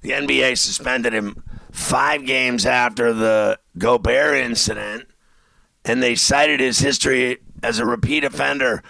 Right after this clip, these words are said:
for the length of the suspension. So he was ejected with eight minutes left in the third quarter this week on Tuesday after he swung and punched Nurkic in the head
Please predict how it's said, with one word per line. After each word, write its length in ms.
for 100
the 140
length 340
of 120
the 120
suspension. 1000
So 200
he 120
was 200
ejected 760
with 260
eight 260
minutes 380
left 220
in 100
the 100
third 340
quarter 380
this 260
week 420
on 200
Tuesday 640
after 280
he 60
swung 480
and 280
punched 480
Nurkic 760
in 120
the 120
head 600